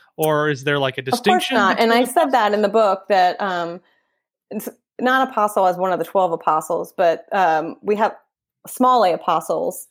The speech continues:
Speaker 1: Yeah.
Speaker 2: in scripture who had seen, um, the risen Lord and had been taught by him and then were sent out kind of like missionaries.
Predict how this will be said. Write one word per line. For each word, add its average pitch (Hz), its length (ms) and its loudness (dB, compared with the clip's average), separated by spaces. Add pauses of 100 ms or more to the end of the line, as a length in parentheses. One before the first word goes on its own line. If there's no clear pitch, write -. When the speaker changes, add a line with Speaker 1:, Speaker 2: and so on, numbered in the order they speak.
(100)
Speaker 1:
Yeah. 220 60 -2
Speaker 2:
in 202 80 -2
scripture 180 640 -4 (280)
who 202 200 4
had 196 360 0
seen, 220 600 -2 (240)
um, 170 520 -6 (420)
the 196 100 -2
risen 190 320 0
Lord 165 360 -2 (680)
and 180 260 0
had 180 180 0
been 180 140 0
taught - 260 2
by 170 140 2
him 165 260 -4
and 180 140 -2
then 180 100 -2
were 175 80 -2
sent - 300 -2
out 175 280 -4
kind 190 200 -6
of 175 100 -4
like - 160 -4
missionaries. 226 840 -6